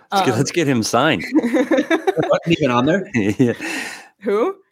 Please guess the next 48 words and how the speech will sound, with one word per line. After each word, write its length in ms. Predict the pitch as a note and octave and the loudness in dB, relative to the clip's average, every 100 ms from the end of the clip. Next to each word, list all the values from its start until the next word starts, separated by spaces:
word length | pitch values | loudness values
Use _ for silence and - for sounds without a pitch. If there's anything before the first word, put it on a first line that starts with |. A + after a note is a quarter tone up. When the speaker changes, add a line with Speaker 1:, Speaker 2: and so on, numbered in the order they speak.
| _ _ | _ _
Speaker 3:
Carter 200 | - A#2+ | -4 0
Hutton, 260 | A2+ A#2+ E3 | 2 0 0
is 100 | C3+ | 0
he 120 | A2+ | 0
on 100 | G#2+ | 0
Speaker 2:
No, 60 | G2 | 0
Speaker 3:
there? 80 | - | 0
Speaker 2:
he's 160 | A#3 | -2
not 220 | G#3 F#3+ E3 | 0 -2 -2
on 160 | D3 | -8
there. 160 | - F3+ | -10 -4
Speaker 3:
Not 160 | E3 F3+ | 0 0
on 160 | G3+ | 0
there. 160 | - A3 | 2 0
Devin 340 | D#3 G#3+ A3 | 0 0 0
Dubnyk, 240 | G3+ A3 F3 | 0 0 0
who 160 | E3 | 0
ha-, 140 | D3+ D3+ | -2 -2
does 200 | D#3+ D3+ | -2 0
not 160 | F#3+ | 0
have 160 | E3 F#3 | 0 0
a 40 | |
team, 540 | D3 - F3+ G#3+ A#2 F#2 | 0 -2 -6 -4 -4 -4
Speaker 2:
Yes. 280 | B3 A3 G3 | -2 0 0
Speaker 3:
is 80 | G#3 | 2
Speaker 1:
Wow. 360 | F2+ E2+ - - | 2 2 -2 -6
Speaker 2:
Yes. 560 | A#3+ A3+ G3+ - - - - | -2 -2 -2 -8 -6 -6 -4
So 200 | - C#4 C4 | 0 2 2
I 140 | C#4+ | 2
don't 140 | F4+ | 2
know 140 | D#4 C4 | 2 2
what 200 | A#3+ A#3+ | 2 2
that 220 | G#3 G#3+ | 0 0
tells 320 | A#3+ A3+ A#3 | 0 0 0
you. 240 | A#3+ A#3+ A#3 | 0 0 2
Um, 240 | G3+ F#3+ | 0 0
right 180 | G3+ G#3 | -2 0
now, 160 | G#3 | 0
the 220 | G3 F#3 F3+ | 0 -2 -2
goalie 280 | F#3+ F#3+ | -2 -2
with 160 | F#3+ F#3 | -4 -8
the 60 | _ | _
best 300 | F#3 F#3 F3+ | -6 -6 -2
odds 300 | F3+ F3+ F3+ | -2 -2 -4
is 160 | F3 | -10
Andrei 360 | - E3+ E3+ F3 | -6 -6 -2 -2
Vasilevskiy 800 | E3+ E3+ - E3+ E3+ - F3 E3 | 0 -2 -2 -6 -6 -8 -6 -2
with, 260 | E3 E3+ | -2 -4